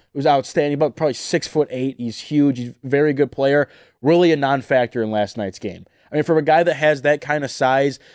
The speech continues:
doesn't play with a lot of physical passion, which he really could, he's a great puck-moving defenseman, I understand that, and he will be a pro. I, I know, I know he has, I don't know who, who his rights are signed to. Maybe Minnesota. Could be wrong. I don't know. But he's an N H L er. But, but either way,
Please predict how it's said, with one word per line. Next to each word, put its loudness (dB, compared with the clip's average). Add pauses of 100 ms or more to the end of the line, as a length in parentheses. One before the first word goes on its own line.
(200)
doesn't 2
play 2
with 2
a -8
lot 2
of 0
physical -4
passion, 0
which -8
he -6
really -2
could, 0 (240)
he's -2
a 2
great 0
puck-moving -2
defenseman, -2
I -2
understand -4
that, 4
and -4
he -6
will 2
be 0
a 2
pro. 2
I, -2
I -4
know, -2
I -2
know 0
he 2
has, 2
I 2
don't 4
know 2
who, -6 (480)
who 0
his 0
rights 0
are -2
signed -4
to. -2 (120)
Maybe 0
Minnesota. 0
Could -2
be -4
wrong. -8 (100)
I -2
don't -2
know. -8 (240)
But 0
he's 2
an 0
N 2
H -2
L 4
er. 2 (260)
But, 2
but 0
either 0
way, 2